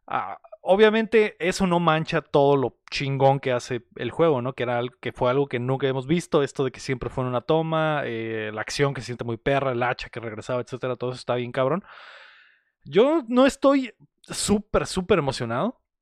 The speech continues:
pero siento que sí le van a meter a la variedad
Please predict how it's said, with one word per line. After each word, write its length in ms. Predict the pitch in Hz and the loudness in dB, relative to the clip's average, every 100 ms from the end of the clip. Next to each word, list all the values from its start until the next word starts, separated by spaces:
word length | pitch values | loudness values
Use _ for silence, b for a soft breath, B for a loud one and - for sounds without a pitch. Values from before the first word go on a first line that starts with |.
| _ _ - | _ _ 0
pero 300 | 160 190 190 | 2 4 2
siento 380 | - 165 165 175 | 2 0 0 -6
que 80 | |
sí 200 | 139 143 | -6 -4
le 100 | 143 | 0
van 120 | 147 151 | 2 0
a 40 | |
meter 480 | 143 - 127 127 - - | -4 -2 -2 -2 -6 -4
a 160 | 135 | 0
la 80 | 127 | 2
variedad 640 | 117 117 117 120 131 190 | 0 0 -2 0 2 0